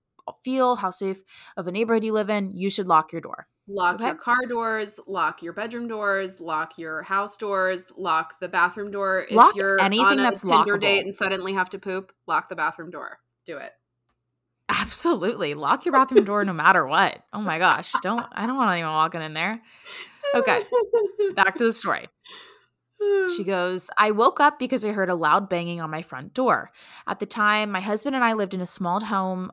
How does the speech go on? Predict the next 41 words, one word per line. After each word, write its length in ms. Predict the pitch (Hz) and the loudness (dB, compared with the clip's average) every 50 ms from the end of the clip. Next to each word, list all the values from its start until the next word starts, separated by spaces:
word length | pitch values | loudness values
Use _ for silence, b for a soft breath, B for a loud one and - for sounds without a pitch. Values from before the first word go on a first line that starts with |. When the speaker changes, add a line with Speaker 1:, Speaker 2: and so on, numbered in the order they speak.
| - _ | -10 _
Speaker 1:
on 140 | - 175 175 | -4 -4 -4
a 60 | 175 | -4
dirt 260 | 170 170 165 160 - - | -4 -4 -4 -4 -4 -4
road. 300 | 156 156 135 62 - - b b b b b b | -4 -6 -6 -6 -10 -14 b b b b b b
It 80 | - 208 | -8 -6
was 140 | 202 202 196 | -6 -4 -4
the 100 | 208 202 | -4 -2
middle 240 | 196 208 226 247 277 | -2 0 0 0 -2
of 80 | 262 | -2
a 40 | 339 | -6
snowstorm, 580 | - - - 208 190 196 - - 190 185 185 180 | -8 -8 -6 -8 -8 -8 -6 -6 -6 -6 -6 -6
so 140 | 180 - 175 | -8 -6 -8
I 80 | 165 175 | -8 -6
thought 280 | - 180 175 196 190 | -4 -2 -2 -2 -2
that 160 | - - - - | -4 -8 -8 -6
someone 360 | - 196 185 185 185 180 175 | -6 -4 -4 -4 -6 -6 -4
might 140 | 165 170 180 | -4 -2 -2
have 100 | 202 196 | -2 -2
been 120 | 233 240 247 | -2 -2 -2
in 80 | 254 | -2
an 80 | 247 233 | -2 0
accident 540 | 185 156 160 - - - 165 165 170 170 - | 0 0 0 -2 -4 -8 -8 -8 -8 -10 -12
and 100 | 170 156 | -12 -8
broken 320 | 151 151 151 - - 175 | -8 -8 -8 -8 -10 -6
down. 360 | 190 254 277 - 160 - - b b b b b b b b b | -4 0 0 0 -2 -2 -8 b b b b b b b b b
When 200 | 202 202 214 202 | -8 -6 -4 -2
I 60 | 202 | -2
Speaker 2:
Mm. 40 | 202 | -2
Speaker 1:
looked 180 | 202 208 - - | -2 -4 -4 -8
out 140 | 277 - - | -8 -6 -6
the 80 | 349 | -4
window, 460 | 294 247 208 180 170 160 165 170 170 - | -2 -2 -2 0 0 2 2 2 0 0
I 120 | - 180 185 | -2 -4 -4
could 180 | - 190 180 | -6 -8 -6
see 240 | - - - 208 220 | -6 -6 -4 -2 -2
that 140 | 214 202 185 | 0 0 0
our 100 | 175 165 | 0 0
motion 380 | 165 185 269 320 - 226 196 | 0 0 0 0 -2 -2 -4
spotlight 420 | 175 - - 156 151 156 160 - - | -4 -2 0 0 0 0 -4 -6 -8
was 160 | - 165 170 | -10 -10 -8
on, 400 | 156 139 139 143 160 190 220 | -8 -8 -6 -8 -8 -10 -10